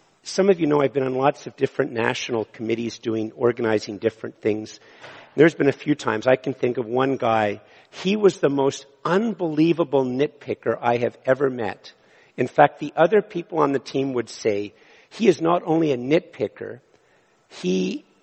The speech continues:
there is no nit which he will not find to pick at." And when he picked at a nit, he wouldn't just say, "You know, maybe we need to change this wording."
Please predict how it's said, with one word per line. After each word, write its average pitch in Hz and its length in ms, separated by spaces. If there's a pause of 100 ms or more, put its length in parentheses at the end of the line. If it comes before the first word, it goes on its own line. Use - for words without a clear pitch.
(380)
there 156 180
is 135 180
no 165 220
nit 165 600 (240)
which 139 300
he 156 120
will 151 160
not 143 320 (140)
find 104 560 (260)
to 135 80
pick - 360
at." - 300 (440)
And 147 180
when 143 120
he 165 200
picked - 340
at 156 100
a 139 80
nit, 147 580 (580)
he 220 300
wouldn't 196 440
just - 280 (720)
say, 120 300
"You 120 280
know, 139 180
maybe 147 300
we 131 80
need 131 160
to 120 60
change 107 340
this 208 260
wording." 104 440